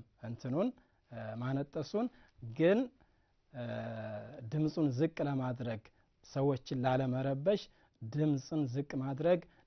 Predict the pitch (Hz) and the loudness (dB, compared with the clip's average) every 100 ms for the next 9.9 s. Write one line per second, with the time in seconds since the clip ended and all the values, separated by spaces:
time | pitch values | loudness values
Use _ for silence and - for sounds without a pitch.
0 | - 135 135 131 127 - 127 120 117 - | -6 -4 -2 -2 -4 -6 -4 -4 -6 -6
1 | 120 123 127 120 - 127 127 127 120 120 | -6 -6 -6 -8 -6 -4 -2 -4 -4 -6
2 | - - 135 120 107 101 - - - _ | -10 -10 -8 -8 -8 -10 -12 -20 -20 _
3 | - 123 160 156 147 151 135 139 131 147 | -12 -2 2 2 2 0 -2 -2 0 0
4 | 151 170 - 202 233 - _ _ _ - | 0 0 4 4 2 -6 _ _ _ -10
5 | 127 160 165 151 156 143 160 165 185 190 | 2 4 4 0 2 4 4 4 2 0
6 | - 135 123 131 110 123 120 110 104 98 | 0 -2 -2 -4 -4 -4 -4 -4 -4 -6
7 | 92 - _ _ _ 120 123 131 - 160 | -10 -14 _ _ _ -6 -4 -4 -2 -2
8 | 139 135 139 147 143 139 147 - 147 139 | 0 -2 -4 -2 -2 -4 -6 -4 -2 -2
9 | 131 139 151 151 151 170 165 - 196 | -2 0 0 -2 -2 0 0 2 4